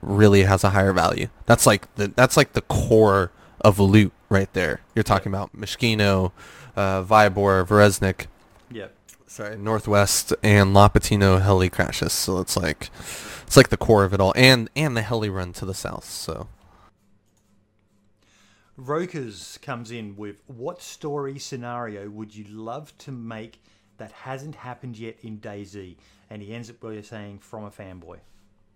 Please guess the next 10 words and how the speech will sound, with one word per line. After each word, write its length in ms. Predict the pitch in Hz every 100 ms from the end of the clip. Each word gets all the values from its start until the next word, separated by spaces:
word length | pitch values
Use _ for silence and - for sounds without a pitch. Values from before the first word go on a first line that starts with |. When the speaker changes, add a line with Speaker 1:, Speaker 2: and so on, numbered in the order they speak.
| _ _ _
Speaker 1:
From 280 | - 131 120
a 80 |
fanboy. 1400 | 107 107 107 - - - 190 202 - 440 175 185 202 202 139
<laughs> 40 | 110
All 40 |
right, 160 | 107 165
appreciate 380 | - 139 131
the 80 | 113
fanboy. 540 | 139 123 131 160 - -
Um, 640 | 135 127 127 123 123